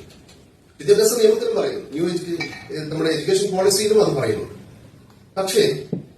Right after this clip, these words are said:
എക്സ്ക്ലൂസീവായിട്ട് അവരെ ക്ലാസ്സിൽ പ്രത്യേകമായി ഇരുത്തുകയാണ്. ഇൻക്ലൂസീവ് ആകുമ്പോൾ അവരുടെ ബ്രെയിൻ ഡെവലപ്മെന്റ് ഉണ്ടാവുമെന്നാണ് പൊതുവെ പറയപ്പെടുന്നത്. അവർക്ക് മറ്റുള്ള കുട്ടികളിൽ നിന്നുള്ള അനുഭവങ്ങൾ കൂടെ അവർക്ക് ഉണ്ടാകും.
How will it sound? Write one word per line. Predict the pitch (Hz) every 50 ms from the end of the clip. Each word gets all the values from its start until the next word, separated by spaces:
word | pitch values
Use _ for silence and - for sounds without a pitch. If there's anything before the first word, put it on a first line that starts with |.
| - - _ _ - _ _ _ _ - - - _ _ _ _ _ _ _ _ _ _ _ _ _ -
എക്സ്ക്ലൂസീവായിട്ട് | - - - - - - - 240 240 - - 220 202 190 180 180 180 170
അവരെ | 165 160 151 -
ക്ലാസ്സിൽ | - - - 156 160 - 185 175 -
പ്രത്യേകമായി | 147 151 143 160 170 165 165 160 156 151 143 139
ഇരുത്തുകയാണ്. | 135 143 - 156 - - - 107 104 - - - - - - - - _ - _ _ _ _ _ _ _ _ _ _ _ _ _ _ _ _ _ _ - 143 147 - 135 135 -
ഇൻക്ലൂസീവ് | 143 143 143 147 190 208 208 - 247 240
ആകുമ്പോൾ | 226 220 220 220 220 220
അവരുടെ | 202 196 208 208 220 185
ബ്രെയിൻ | 175 180 190 220 - -
ഡെവലപ്മെന്റ് | 214 208 202 208 - 208 202 190
ഉണ്ടാവുമെന്നാണ് | 190 196 196 196 196 190 190 190 185 190 190 - - - - - -
പൊതുവെ | 160 160 180 185 190
പറയപ്പെടുന്നത്. | 185 - 147 143 139 - 104 95 - - - - - - - - - - - - - - _ - - - - - _ _
അവർക്ക് | - 156 165 -
മറ്റുള്ള | 180 175 170 180 202 208
കുട്ടികളിൽ | - - - 190 190 196 190
നിന്നുള്ള | 190 185 185 185 190
അനുഭവങ്ങൾ | 185 - - 151 160 160 151 190 196 202 208 202 196
കൂടെ | 180 175 175 175
അവർക്ക് | 170 160 160 160 160 160 160 - - - - - - - - - - - - - - _ - - - - - -
ഉണ്ടാകും. | 139 151 - - - - -